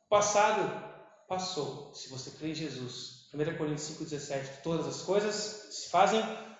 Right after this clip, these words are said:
novas, somos novas criaturas." Somente em Jesus você pode ser aceito por Deus.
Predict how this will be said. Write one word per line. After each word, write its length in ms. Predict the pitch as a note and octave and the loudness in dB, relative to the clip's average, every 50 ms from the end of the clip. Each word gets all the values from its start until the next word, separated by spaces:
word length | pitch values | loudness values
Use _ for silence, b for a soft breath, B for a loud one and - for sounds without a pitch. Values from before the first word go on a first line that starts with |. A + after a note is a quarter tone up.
| - | -2
novas, 460 | D3+ D3 E3+ G3 G#3 G3+ F3+ - - | 4 10 12 12 12 12 12 10 4
somos 320 | - - F3+ F3+ E3+ - D3+ | 4 2 0 0 0 -2 2
novas 600 | E3+ F#3+ G#3 A3+ A#3 A#3 A3+ A3+ - - - - | 4 4 6 6 6 4 4 2 0 -2 -6 -6
criaturas." 840 | - G3+ G#3+ G3+ G3+ - - G#3+ A#3 A#3+ A#3+ - - - - - - - - - _ _ _ _ _ _ _ _ _ _ _ _ _ _ _ _ _ _ _ _ _ _ _ _ _ _ _ _ _ _ - | -4 -2 -2 -2 -2 -2 2 4 4 4 4 0 -4 -8 -8 -12 -14 -18 -20 -20 _ _ _ _ _ _ _ _ _ _ _ _ _ _ _ _ _ _ _ _ _ _ _ _ _ _ _ _ _ _ -10
Somente 440 | - F3+ E3+ E3+ F3+ F3 F3+ - | -4 -2 0 0 0 0 -2 -2
em 60 | F3+ D#3 | -4 -4
Jesus 480 | D3 D#3 C#3 B2+ B2 A#2 - - - - | -4 -4 -4 -4 -6 -8 -8 -10 -10 -8
você 200 | C3 - - C#3 | -8 -8 -6 -4
pode 240 | - C#3+ C#3 - | 0 0 0 0
ser 140 | - D3+ C#3+ | 0 -2 -2
aceito 360 | C3+ C3 - C#3 C3 - - | -2 -2 -2 -4 -6 -6 -8
por 160 | - C#3 C3+ C3 | -8 -8 -8 -6
Deus. 520 | B2+ A#2+ - - - - - - - - | -6 -8 -8 -10 -12 -12 -14 -14 -14 -16